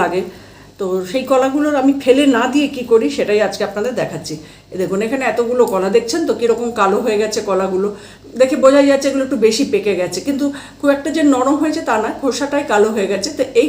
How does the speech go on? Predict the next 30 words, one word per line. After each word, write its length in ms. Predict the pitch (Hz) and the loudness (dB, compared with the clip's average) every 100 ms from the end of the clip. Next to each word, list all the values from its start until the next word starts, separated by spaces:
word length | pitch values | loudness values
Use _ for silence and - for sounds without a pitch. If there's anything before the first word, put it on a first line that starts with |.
| 277 | 2
কলাগুলো 360 | 220 214 240 254 | 0 0 0 -2
আমি 100 | 247 247 | -4 -4
ফেলে 200 | 185 220 214 | -2 0 0
না 80 | 180 185 | -2 -2
দিয়ে 180 | 226 185 180 - - - | -4 -4 -6 -14 -20 -16
কি 80 | 240 226 | -6 2
করব, 180 | 208 247 294 | 2 2 -4
সেটাই 260 | 214 196 196 | -4 -2 -2
আ-, 60 | 175 - - - | -2 -8 -16 -6
চলুন 240 | 196 247 233 | -4 -2 -4
আপনাদের 300 | - 180 180 202 | -6 -6 -6 -6
সাথে 180 | 185 254 - | -6 -6 -6
শেয়ার 220 | 175 - - | -6 -6 -8
করি। 160 | 104 - - - - _ _ _ _ _ _ - - _ _ - | -12 -12 -20 -20 -20 _ _ _ _ _ _ -20 -20 _ _ -12
উপকরণ 480 | 302 359 339 349 339 262 | -8 -6 -6 -4 -4 -4
একদমই 300 | 226 277 285 | 0 2 2
বেশি 180 | 240 247 233 | 2 2 0
লাগবে 260 | 220 208 214 | 0 -2 -2
না, 60 | 214 294 - - - 208 | -4 -6 -14 -20 -10 -6
অথচ 200 | 240 247 220 | -4 -4 -2
কত 120 | 208 240 | -2 -4
সুস্বাদু 380 | - 220 - 214 226 | -4 -6 -4 0 0
একটা 140 | 226 214 | 0 -2
রেসিপি 280 | 190 - - 220 | -2 -4 -4 -2
হবে 140 | 196 196 | -2 -4
দেখুন। 220 | 143 160 160 - - - - - - - - - - - - - - - | -6 -8 -12 -14 -20 -20 -20 -20 -20 -20 -20 -20 -20 -20 -20 -20 -20 -12
তাহলে 200 | 226 226 269 | -8 -2 2
চলুন 220 | 269 302 262 | 4 2 0
মূল 120 | 226 202 | 0 0
রেসিপিতে 380 | 185 180 180 170 | -2 -2 -6 -6